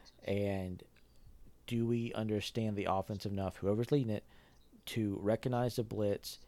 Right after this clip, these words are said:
and to be able to get either to your quick outs if it's pass play or pitch or dive or,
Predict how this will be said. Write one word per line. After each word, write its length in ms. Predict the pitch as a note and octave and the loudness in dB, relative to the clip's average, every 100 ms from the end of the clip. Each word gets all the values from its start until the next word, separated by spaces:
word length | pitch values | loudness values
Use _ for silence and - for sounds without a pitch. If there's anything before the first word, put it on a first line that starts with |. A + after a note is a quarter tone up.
| - - - | -20 -20 -4
and 300 | G#2+ G#2 G2 | 0 0 -2
to 420 | - G#2 G#2 G2 - | -2 0 2 0 0
be 140 | G#2 | 2
able 160 | G#2 G2+ | 4 2
to 120 | - | -2
get 300 | F2+ G#2 G2+ | -4 0 0
either 280 | - G#2 G2 | 0 -2 -2
to 160 | F2+ - | -4 -6
your 140 | F#2 | -8
quick 300 | - - A#2+ | -4 -4 0
outs 340 | B2 A2+ - - | 2 2 0 -4
if 100 | G#2 | -8
it's 100 | G2 | -6
pass 300 | - A2 A2+ | 0 0 0
play 440 | - A#2 A2+ G#2 - - - - - - | -2 0 2 0 -6 -18 -20 -18 -6 0
or 380 | G#2 G2+ F#2+ - - | 2 4 2 -2 -6
pitch 360 | - A2+ G2+ - | 0 0 0 -2
or 60 | |
dive 340 | F#2+ F#2+ F#2+ | 0 2 4
or, 120 | F#2 | 2